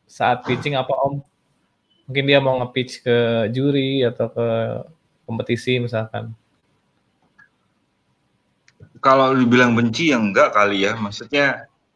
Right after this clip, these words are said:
Speaker 2: paling males ya, paling males ya presentasinya berantakan gitu, maksudnya apa, tulisan doang gitu, suruh ngejelasin latar belakangnya itu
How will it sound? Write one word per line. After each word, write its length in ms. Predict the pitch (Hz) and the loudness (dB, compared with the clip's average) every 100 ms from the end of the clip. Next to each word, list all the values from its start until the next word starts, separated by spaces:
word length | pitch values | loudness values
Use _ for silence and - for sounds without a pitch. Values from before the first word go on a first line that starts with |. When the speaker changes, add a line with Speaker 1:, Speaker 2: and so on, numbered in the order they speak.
| - | -2
Speaker 2:
paling 320 | 131 135 139 | 2 2 4
males 400 | 135 127 151 - | 4 6 2 2
ya, 240 | 131 113 107 101 104 107 _ _ _ _ _ _ _ _ - | 2 4 4 2 0 -10 _ _ _ _ _ _ _ _ -8
paling 320 | - 131 139 139 | 0 2 2 4
males 320 | 139 165 147 | 4 2 -2
ya 80 | 135 | -4
presentasinya 1040 | 131 120 131 131 127 143 139 156 160 151 120 | -6 -8 -6 -2 -2 -4 -4 -2 -2 -2 -4
berantakan 720 | 113 113 113 139 120 113 113 | 0 0 2 0 2 -2 -2
gitu, 240 | 98 107 | -6 -4
maksudnya 640 | 104 107 127 135 131 - - _ - 101 107 113 - _ _ _ _ - _ - | -6 -6 -2 0 0 -4 -14 _ -16 -10 -8 -10 -14 _ _ _ _ -20 _ -20
apa, 800 | - - 110 110 135 135 131 120 | -12 -2 0 2 6 6 6 2
tulisan 480 | 135 127 127 131 123 | -2 0 2 2 4
doang 400 | 117 117 127 123 | 6 8 6 4
gitu, 160 | 113 120 | 0 -4
suruh 400 | 110 117 117 117 120 110 _ _ | -8 -8 -6 -8 -12 -18 _ _
ngejelasin 720 | 123 120 107 104 208 - 113 | -8 -4 2 4 4 2 0
latar 320 | 113 110 113 | 0 2 2
belakangnya 800 | 107 107 101 107 117 120 120 117 | 4 4 4 2 0 -2 -2 -2
itu 400 | 110 123 120 - | -4 -4 -4 -4